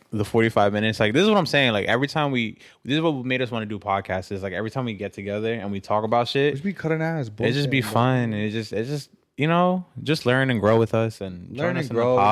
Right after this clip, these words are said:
Speaker 1: pod.
Speaker 2: some cool creators
Speaker 1: If you have
Speaker 2: on.
Speaker 1: some apartment questions, let us know.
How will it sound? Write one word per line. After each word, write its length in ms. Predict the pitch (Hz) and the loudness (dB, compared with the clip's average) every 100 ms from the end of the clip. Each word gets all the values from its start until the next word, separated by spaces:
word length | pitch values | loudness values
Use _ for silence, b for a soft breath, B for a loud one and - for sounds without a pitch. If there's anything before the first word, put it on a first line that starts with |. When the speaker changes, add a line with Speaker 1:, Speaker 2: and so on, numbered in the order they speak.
| 110 110 | 6 6
Speaker 1:
pod. 100 | 107 | 4
Speaker 2:
some 80 | 113 | -2
cool 220 | - 135 | -8 -8
creators 440 | - 113 107 107 107 | -8 -8 -6 -6 0
Speaker 1:
If 40 | |
you 60 | 147 | 4
have 180 | 180 | 4
Speaker 2:
on. 60 | 156 | 2
Speaker 1:
some 240 | 151 131 | -2 -2
apartment 460 | 110 - 127 131 123 | -2 0 2 2 0
questions, 320 | 131 120 120 | 0 -2 -4
let 120 | 151 165 | -8 -10
us 100 | 107 | -6
know. 480 | 98 110 110 107 | 0 0 -2 -6